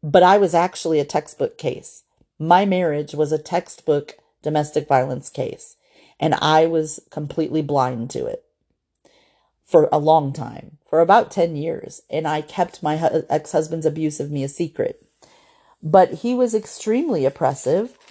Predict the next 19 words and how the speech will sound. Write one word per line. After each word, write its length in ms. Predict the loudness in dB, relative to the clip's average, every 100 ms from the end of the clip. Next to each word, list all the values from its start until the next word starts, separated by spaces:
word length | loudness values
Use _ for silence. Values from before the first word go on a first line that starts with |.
| -20 -8 2
I 100 | 2
had 300 | 4 2 2
to 80 | -2
behave 580 | -2 -2 2 4 4
the 100 | 2
way 220 | 4 4 2
he 160 | -2
wanted 420 | 0 2 4 2
me 140 | -2 -8
to, 500 | -6 -4 -2 -4 -6 _ _ _ _ _ _ _
or 420 | 8 12 10 8 -6 _
he 260 | _ -8 -4
would 220 | -6 -2
go 200 | -2 -2
into 360 | -4 -6 -2
a 80 | 0
violent 520 | 2 4 4 0 -6 -4
rage 680 | 2 4 4 -2 -8 -14 -20 _ _ _ _ -8
and 300 | -4 -2 0